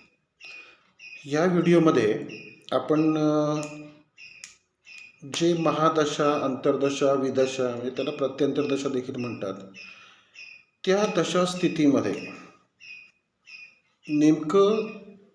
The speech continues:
म्हणजे त्या दशास्थितीचं नेमका विचार कसा करायचा, या संदर्भातून आता आपण ह्या व्हिडिओमध्ये थोडीशी,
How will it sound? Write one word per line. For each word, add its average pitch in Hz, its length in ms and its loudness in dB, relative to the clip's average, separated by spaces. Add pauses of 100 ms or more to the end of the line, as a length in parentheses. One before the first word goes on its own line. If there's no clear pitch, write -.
(560)
म्हणजे 139 280 -2
त्या 156 160 4
दशास्थितीचं 151 1040 0
नेमका 143 380 6
विचार 151 400 0
कसा 147 340 0
करायचा, 117 600 -2 (840)
या 143 280 2
संदर्भातून 147 720 2
आता 135 300 0
आपण 135 320 -4
ह्या 135 120 -2
व्हिडिओमध्ये 127 520 0
थोडीशी, 135 760 -4